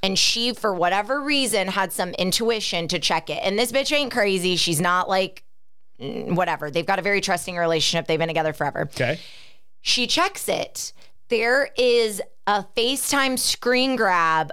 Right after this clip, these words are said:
Speaker 1: of Raquel. I've heard it's only Raquel, but then I've also heard it's Raquel and Tom, so who knows? Basically, m-, like, phone sex, like, masturbating
Speaker 2: Oh
Speaker 1: on a
Speaker 2: my.
Speaker 1: video.
Speaker 2: Oh, my.
Speaker 1: Yes.
Speaker 2: <laughs>
Speaker 1: It turns out that they have had, like, a seven-month-long affair.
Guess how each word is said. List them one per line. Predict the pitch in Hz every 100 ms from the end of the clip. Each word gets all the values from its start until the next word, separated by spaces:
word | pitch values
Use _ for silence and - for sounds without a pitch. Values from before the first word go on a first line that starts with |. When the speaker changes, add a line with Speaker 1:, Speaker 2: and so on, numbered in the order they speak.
| -
Speaker 1:
of | 190 175
Raquel. | 190 196 208 190 208 220 233 226 - - - - -
I've | 196 202
heard | 277
it's | 330 311
only | 269 240
Raquel, | 196 208 190
but | 185
then | 185 175
I've | 170
also | 175 190
heard | 180
it's | 170
Raquel | 175 180 165 -
and | 160 160
Tom, | 165 160
so | 156 151 -
who | 156
knows? | 175 151 156 - - - - - - 185
Basically, | 262 269 294 277
m-, | 226 196 190 202
like, | 196 190
phone | - 202 190
sex, | 180 151 -
like, | 202 202
masturbating | 208 190 - 180 165 160 160 - - - - - -
Speaker 2:
Oh | -
Speaker 1:
on | 226
a |
Speaker 2:
my. | 226
Speaker 1:
video. | 190 160 147 -
Speaker 2:
Oh, | 190
my. | 127 92 - - -
Speaker 1:
Yes. | 214 - - 269 -
Speaker 2:
<laughs> | - 381 - - -
Speaker 1:
It | 226
turns | 254 330 359
out | 311 262 208 208 -
that | 208
they | 202 208
have | 226
had, | 233 220
like, | 202 196
a | 180
seven-month-long | 170 - 185 208 226 233 233 226 220 233
affair. | 254 165 147 147 185